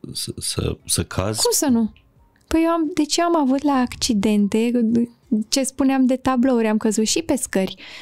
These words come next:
Speaker 2: Și tot așa, am foarte multe
Speaker 1: Unde, într-o s-,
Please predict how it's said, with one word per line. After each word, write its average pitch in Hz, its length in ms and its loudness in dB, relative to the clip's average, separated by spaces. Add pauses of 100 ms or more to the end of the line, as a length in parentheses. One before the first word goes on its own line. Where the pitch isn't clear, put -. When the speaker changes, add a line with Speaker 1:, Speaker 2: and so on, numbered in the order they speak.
(360)
Speaker 2:
Și 220 560 0
tot 277 200 -2
așa, 202 540 0 (240)
am 240 460 2
foarte 294 400 -2
multe 285 360 0
Speaker 1:
Unde, 269 180 2
într-o 85 220 0
s-, - 280 -2